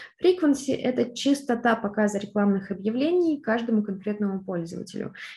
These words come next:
Есть отдельные бенчмарки по тому, какая должна быть частота показа рекламных об-, объявлений в зависимости от целей вашей рекламной кампании, а, в зависимости от того, насколько продукт ваш давно существует. Ну, то есть, там,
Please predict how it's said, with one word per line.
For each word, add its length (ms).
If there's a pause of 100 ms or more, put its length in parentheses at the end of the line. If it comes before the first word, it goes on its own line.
Есть 460
отдельные 840 (1120)
бенчмарки 680
по 280
тому, 440
какая 340
должна 360
быть 240
частота 720
показа 520
рекламных 460
об-, 280
объявлений 800 (300)
в 400
зависимости 640
от 240
целей 260
вашей 320
рекламной 460
кампании, 760 (280)
а, 240
в 40
зависимости 560
от 100
того, 200
насколько 600
продукт 460
ваш 200
давно 340
существует. 680
Ну, 120
то 80
есть, 180
там, 160